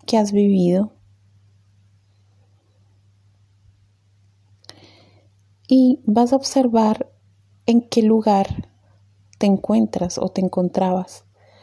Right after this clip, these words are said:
Los sonidos que escuchaste en esa oportunidad. Lo que tú decías, lo que te decían.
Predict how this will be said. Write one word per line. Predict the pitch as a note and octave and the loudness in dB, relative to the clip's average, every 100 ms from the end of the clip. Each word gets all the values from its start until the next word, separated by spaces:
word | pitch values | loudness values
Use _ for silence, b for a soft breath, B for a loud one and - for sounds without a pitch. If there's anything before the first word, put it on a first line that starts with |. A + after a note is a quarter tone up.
| b b b b b b | b b b b b b
Los | G#3+ G#3+ | 0 0
sonidos | - G3 G3 G3+ G3 G3 - - - _ _ _ _ _ _ _ _ _ _ _ _ _ _ _ _ _ _ _ _ _ _ _ _ | 0 0 2 2 2 -2 -6 -12 -16 _ _ _ _ _ _ _ _ _ _ _ _ _ _ _ _ _ _ _ _ _ _ _ _
que | - | -6
escuchaste | G#3 - G3+ - F#3 F#3 - G3+ G3 | -6 -4 -4 0 0 -2 -4 -2 0
en | G3 | 0
esa | F#3 F3+ | 0 -4
oportunidad. | - - - F#3+ F#3 G#3 G#3 - _ _ - - - - - _ _ _ _ b b b b _ _ _ _ _ _ _ | -6 -8 -2 0 0 0 -4 -10 _ _ -20 -20 -20 -20 -20 _ _ _ _ b b b b _ _ _ _ _ _ _
Lo | G#3 G3+ | 0 0
que | G3 | -2
tú | - - G3 G3+ | -4 -2 -2 0
decías, | F#3+ G3 - A3 G#3 F#3 - | 0 0 0 0 2 2 0
lo | F#3+ F#3+ | 0 -2
que | F#3+ | -2
te | F#3 F3+ | -4 0
decían. | F3 - - G3 F#3 F3 | 0 -2 -2 0 0 -4